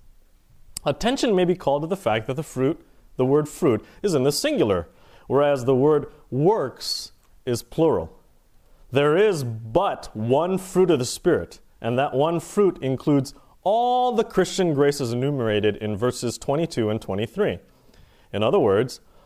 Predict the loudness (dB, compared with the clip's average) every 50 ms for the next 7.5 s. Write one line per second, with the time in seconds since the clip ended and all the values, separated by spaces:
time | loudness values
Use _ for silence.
0 | -12 -4 -2 0 0 0 0 -2 0 2 2 2 2 0 0 0 0 2 2 0
1 | -2 -6 -6 -2 0 0 0 0 0 0 0 -2 -2 -6 -2 0 0 0 2 0
2 | -2 -2 -2 -4 -4 -2 0 0 2 2 2 2 2 0 -2 -4 -4 -2 -2 -4
3 | -4 -2 0 0 0 0 -2 -4 -2 -2 -2 -4 -4 -6 -6 -4 -4 -4 -4 -4
4 | -2 -2 0 0 -2 -2 -2 -2 -2 -2 -2 0 0 0 2 2 0 0 0 0
5 | 2 2 2 2 0 0 0 0 2 2 0 -2 -2 0 2 2 2 2 0 -2
6 | -2 -2 -4 -2 2 2 2 2 2 0 -2 -2 -4 -6 -4 -2 0 0 0 0
7 | -2 0 0 0 0 0 -2 -4 -4 -6